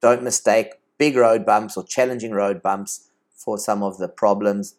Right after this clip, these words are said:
if they're not a repeating pattern. The second one I look for is lack of responsibility. So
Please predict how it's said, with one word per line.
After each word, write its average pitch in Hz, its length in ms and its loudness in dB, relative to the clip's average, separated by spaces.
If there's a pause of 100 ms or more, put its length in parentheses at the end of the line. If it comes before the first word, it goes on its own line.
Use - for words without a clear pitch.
if 98 140 -14
they're 98 100 -8
not 92 140 -6
a 92 60 -8
repeating 85 440 -12
pattern. - 400 -10 (1400)
The - 80 -8
second 180 340 2
one 160 100 2
I 131 80 2
look 123 180 -2
for 120 280 -2
is 104 180 -6
lack 110 240 -4
of 110 100 -4
responsibility. 110 1000 -4 (380)
So 120 540 2